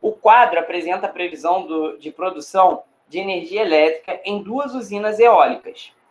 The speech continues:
Na usina B, quanto tempo é necessário para produzir treze mil seiscentos e oitenta megawatts de energia?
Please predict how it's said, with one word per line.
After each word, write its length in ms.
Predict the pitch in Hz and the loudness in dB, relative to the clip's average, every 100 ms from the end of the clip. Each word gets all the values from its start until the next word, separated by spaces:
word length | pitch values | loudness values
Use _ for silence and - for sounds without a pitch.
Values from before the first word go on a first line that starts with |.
| _ _ _ - | _ _ _ 2
Na 180 | 277 | 4
usina 300 | 285 - 185 | 4 2 -2
B, 400 | 247 202 202 - - _ _ _ _ _ _ - | -2 0 -2 -2 -10 _ _ _ _ _ _ -2
quanto 420 | 262 277 302 - | 2 4 2 -4
tempo 400 | - 226 214 214 | -4 -2 0 -2
é 60 | 202 | -6
necessário 760 | 160 156 156 - 185 170 127 - _ _ - | -6 -10 -10 2 4 4 0 -10 _ _ 0
para 200 | 226 233 | 2 2
produzir 600 | 208 208 190 156 190 190 _ | -2 -8 -8 -10 -14 -16 _
treze 420 | 240 247 240 220 | -4 -4 -4 -8
mil 400 | 214 214 240 247 _ | -10 -8 -8 -10 _
seiscentos 580 | _ 233 226 214 196 190 | _ -6 -6 -8 -10 -8
e 60 | 208 | -8
oitenta 400 | 196 170 175 185 | -4 -4 0 0
megawatts 680 | 190 190 208 156 160 156 - | 2 4 6 6 6 2 -2
de 60 | |
energia? 640 | 160 165 175 - 123 104 | -2 -2 -6 -10 -14 -14